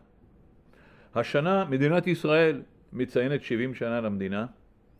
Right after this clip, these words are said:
והשאלה מה קורה בבית. כלומר, בהנחה שלא מדובר בחגיגות ריקות מתוכן, אלא בהזדמנות לא לקחת את הדור בו זכינו להיוולד כמובן מאליו,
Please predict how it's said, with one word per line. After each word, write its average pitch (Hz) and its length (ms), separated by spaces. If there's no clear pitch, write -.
והשאלה 226 340
מה 220 100
קורה 143 300
בבית. 95 420
כלומר, 151 460
בהנחה 147 600
שלא 175 280
מדובר 151 480
בחגיגות 131 680
ריקות 117 380
מתוכן, 92 480
אלא 147 160
בהזדמנות 196 760
לא 190 160
לקחת 175 600
את 151 160
הדור 143 640
בו 135 380
זכינו 139 420
להיוולד 117 540
כמובן 113 420
מאליו, 110 460